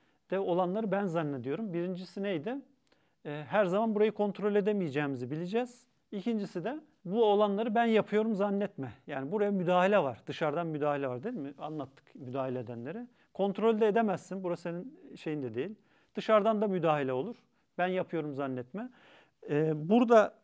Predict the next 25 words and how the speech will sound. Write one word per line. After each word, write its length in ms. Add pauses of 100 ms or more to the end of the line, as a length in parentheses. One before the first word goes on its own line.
(240)
Hasan 320
abi 180
de 120
bunu 200
çok 220
anlatırdı. 480
Ben 160
kendi 280
alemimde 480
de 60
çok 260
şeyini 400 (320)
gördüm. 380 (180)
Kendimizi 720 (340)
üçe 260
ayırmak 800 (100)
diye 300 (120)
böyle 380
derslerde 600
ben 100
onu 140
çok 300
böyle 280 (260)
pratik 400
buluyorum 400